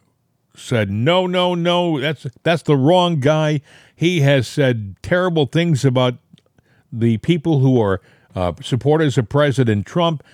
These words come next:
He's been anything but a friend of ours and of Twitter. He has asked that we be censored." This is what the people were saying. So,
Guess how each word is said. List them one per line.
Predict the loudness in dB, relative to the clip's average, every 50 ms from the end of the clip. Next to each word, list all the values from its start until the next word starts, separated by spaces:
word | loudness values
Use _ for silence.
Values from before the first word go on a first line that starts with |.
| -20 _ _
He's | _ -2 0 0 0 0
been | -2 -6 -2 -2 0 0 0 -2 -2 -4 -6
anything | -4 -2 -2 0 0 0 -2 -2 0
but | 0 0 2
a | 0 0
friend | -2 -4 -4 -2 -2 0 0 0 -2 -2 -4 -6 _ _ _ _ _ _ _
of | _ -4 -2 0
ours | 0 0 2 2 2 2 2 2 0 0 -2 -8 _ _ _
and | -6 -2 -2
of | -2 -2 -4 _
Twitter. | -12 -4 0 0 2 2 0 -4 -6 _ _ _
He | -2 0 2
has | 4 4 2 0 -4 -12 _ _ _
asked | -4 0 0 0 0 -2 -2 0
that | 0 0 0 0
we | -2 -2
be | -2 -2 -4 -6
censored." | -8 -2 0 2 2 2 0 0 2 2 2 2 -2 -10 _ _ _ _ _ _ _ _ _ _
This | -12 -12 -6 -4
is | -4 0
what | 0 -2 -2
the | -4
people | -4 -2 -2 -2 0 2 2
were | 2 2 0
saying. | 0 -2 0 0 -2 -4 -6 _ _ _ _ -20 -20 _ _ _ _
So, | _ -4 0 2 4 4 2 0 -2